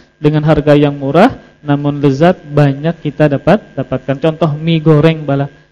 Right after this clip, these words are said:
pian tambah intalu dadar, pian tambah kecap, itu sudah cukup kenyang sudah. Apalagi tambah-tambah yang lain, sosis kah, ini kah, itu, subhanallah. Harga yang murah namun sudah mampu mengenyangkan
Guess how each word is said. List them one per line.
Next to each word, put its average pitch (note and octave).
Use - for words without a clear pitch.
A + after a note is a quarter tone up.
pian D3+
tambah D3
intalu D3+
dadar, C#3
pian D3
tambah D3
kecap, D3
itu D#3+
sudah E3
cukup E3+
kenyang D#3+
sudah. C3+
Apalagi E3
tambah-tambah A3
yang B3
lain, G3+
sosis F#3
kah, F#3+
ini F3+
kah, F#3+
itu, E3+
subhanallah. C3+
Harga D#3+
yang E3
murah F3
namun E3+
sudah D#3+
mampu D#3+
mengenyangkan D3